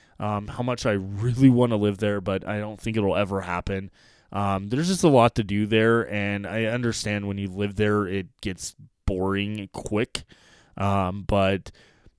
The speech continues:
it, it's a, it's a fun city, um, and somewhere that is definitely,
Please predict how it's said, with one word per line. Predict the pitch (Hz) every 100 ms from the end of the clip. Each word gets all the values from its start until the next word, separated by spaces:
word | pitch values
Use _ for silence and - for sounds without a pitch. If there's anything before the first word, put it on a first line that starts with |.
| _ -
it, | 117 131 -
it's | 170 185
a, | 165 143 131
it's | 135
a | 131 120 113
fun | - - 147 156
city, | 143 - 127 131 135 135 131
um, | 117 113 107 104 104 98 98 - _ _ _ 113
and | 117 113 113 110
somewhere | - 139 135 127
that | 113 101
is | 104 95
definitely, | 120 113 - 120 117